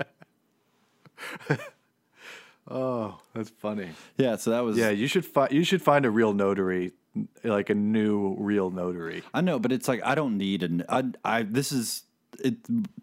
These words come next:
Speaker 2: I don't need a notary ever. Like,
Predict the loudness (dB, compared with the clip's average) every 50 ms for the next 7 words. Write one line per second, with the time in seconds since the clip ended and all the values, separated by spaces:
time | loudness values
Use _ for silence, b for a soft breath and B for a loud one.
0 | -8 -4 -2 0 0 0 0 0 0 0 0 0 0 0 0 0 -2 -2 -2 -4
1 | -4 -4 -4 -6 -8 -12 -12 _ -4 -4 -4 -4 -8 -10 -10 -12 -16 _ _ _
2 | -6 -6 -6 -8 -12 -18